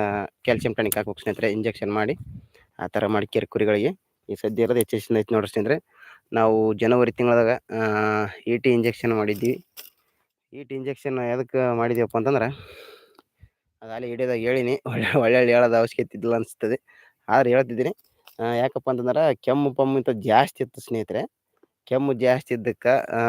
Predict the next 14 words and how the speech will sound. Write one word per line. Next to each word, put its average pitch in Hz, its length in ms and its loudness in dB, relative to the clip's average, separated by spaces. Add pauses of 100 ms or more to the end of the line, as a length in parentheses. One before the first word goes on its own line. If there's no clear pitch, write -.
(1200)
ನಾವು 123 160 2
ಇದ 123 200 2
ಫಸ್ಟ್ - 320 -4
ಟೈಮ್ 135 260 0
ಎಲ್ರಿ 120 760 0
ಇ 123 80 2
ಟಿ 135 140 0
ಮಾಡಿದ 127 240 2
ಕುರಿ - 180 -2
ಒಣಗ್ತಾವ 120 320 0
ಅಂತ 117 80 -4
ನಾವು 113 260 2
ಅಂದ್ವಿ 107 440 -2
ಮೆಡಿಕಲರಿಗೆ. 113 560 -4